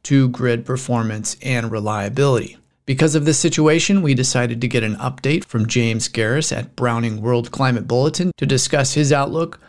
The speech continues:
both for the U S and for Europe, where he explains that unfortunately, there are many signs that large portions of the U S are going to see a colder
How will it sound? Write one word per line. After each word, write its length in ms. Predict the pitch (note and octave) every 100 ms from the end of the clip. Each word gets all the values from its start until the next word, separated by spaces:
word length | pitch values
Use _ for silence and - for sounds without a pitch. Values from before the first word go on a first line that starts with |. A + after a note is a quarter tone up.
| _
both 320 | C#3 D3+ G3 G3+
for 180 | G#3
the 120 | F#3 D#3
U 280 | D3 C#3
S 280 | A#2 A2+ - - -
and 300 | F3+ C4 B3
for 220 | - G#3
Europe, 520 | D3 C3 A2 G#2+ C3+ - - _ -
where 260 | A#2+ C#3
he 340 | E3 - F3 G3+
explains 680 | G#3 - E3 D#3+ D3 C#3 C3+
that 200 | A#2 -
unfortunately, 1160 | - D#3+ F#3+ - G3+ G3 - B2+ G#2+ G#2+ B2+ - - _ _
there 120 | C3+ C3
are 40 |
many 220 | C#3 F#3
signs 480 | - F#3 F3 E3 D#3+
that 200 | D3 -
large 440 | C#3+ C3+ E3 F3
portions 440 | - E3 D#3+ E3+ D#3
of 160 | C#3+
the 100 | E3+
U 220 | G3 F3+ B2+
S 320 | G#2+ - - _ -
are 260 | C#3+ E3 E3+
going 380 | E3 D#3+ E3
to 100 | E3
see 460 | D#3+ - F3 A#2 B2 - _ _ _
a 140 | C#3 C3+
colder 640 | - D3 C3 A2+ A2+